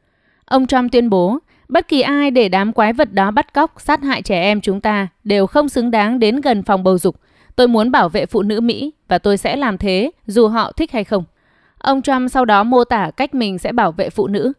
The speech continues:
Ứng viên Đảng Cộng hòa tiết lộ các cố vấn đã thúc giục ông ngừng sử dụng câu khẩu hiệu quen thuộc trong các cuộc vận động về mong muốn bảo vệ phụ nữ,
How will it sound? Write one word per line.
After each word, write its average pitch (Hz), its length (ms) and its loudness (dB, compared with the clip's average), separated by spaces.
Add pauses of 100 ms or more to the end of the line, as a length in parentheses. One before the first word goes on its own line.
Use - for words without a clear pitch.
(160)
Ứng 226 200 0
viên 240 220 2
Đảng 196 180 -2
Cộng 202 200 -4
hòa 196 220 -2
tiết 277 220 -2
lộ 226 300 0
các - 220 -2
cố 214 140 4
vấn 208 280 0
đã 208 140 0
thúc 311 220 -4
giục - 160 0
ông 202 280 0 (200)
ngừng 254 240 2
sử 226 220 0
dụng 220 260 0
câu 302 200 2
khẩu 233 220 0
hiệu 202 180 2
quen 294 260 -2
thuộc 226 300 0
trong 214 220 0
các 294 160 -2
cuộc 226 200 0
vận - 180 -2
động 196 140 0 (280)
về 254 180 4
mong 302 260 2
muốn 247 220 2
bảo 202 180 4
vệ 165 160 -2
phụ 196 160 -2
nữ, 214 260 0